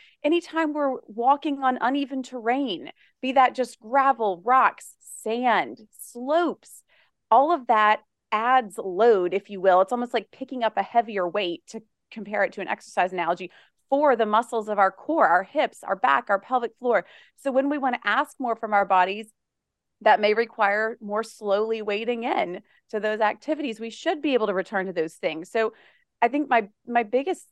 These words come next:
point is always to make sure that every woman is hearing a message of hope.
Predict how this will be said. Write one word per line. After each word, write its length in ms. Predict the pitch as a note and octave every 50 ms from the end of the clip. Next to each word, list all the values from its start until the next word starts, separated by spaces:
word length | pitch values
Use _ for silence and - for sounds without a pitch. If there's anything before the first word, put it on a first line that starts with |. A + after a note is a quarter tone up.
| _ _
point 340 | _ - B3 C4 B3+ -
is 140 | - F#3+ - -
always 380 | - A3 A#3 C4 B3+ A#3 -
to 100 | - A3+
make 180 | G#3+ G#3 G3 -
sure 200 | - - A3 G3+
that 120 | G#3 G3
every 220 | - G3 G3 A#3 A#3
woman 280 | G3+ G#3 G#3 G#3 F#3+
is 120 | F3+ F3 -
hearing 280 | - G3+ G3 F#3+ F3+
a 20 | E3+
message 320 | E3+ F3 F#3 - F#3+ E3+
of 80 | F#3 F#3
hope. 400 | - - F3+ E3 G3 A3 _